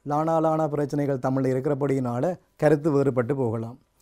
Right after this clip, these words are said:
தகவலை தொடர்பாளர் செய்யும் போது திரிவுபடுத்தப்படுதல்.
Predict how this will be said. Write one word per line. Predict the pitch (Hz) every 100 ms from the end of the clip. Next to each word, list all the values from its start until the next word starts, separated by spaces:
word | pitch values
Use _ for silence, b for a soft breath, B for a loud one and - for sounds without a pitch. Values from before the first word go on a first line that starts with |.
| b b b -
தகவலை | 190 214 262 262 254
தொடர்பாளர் | - 208 208 208 202
செய்யும் | 196 190 190 190
போது | 175 196 240 -
திரிவுபடுத்தப்படுதல். | 196 208 185 190 156 170 160 143 139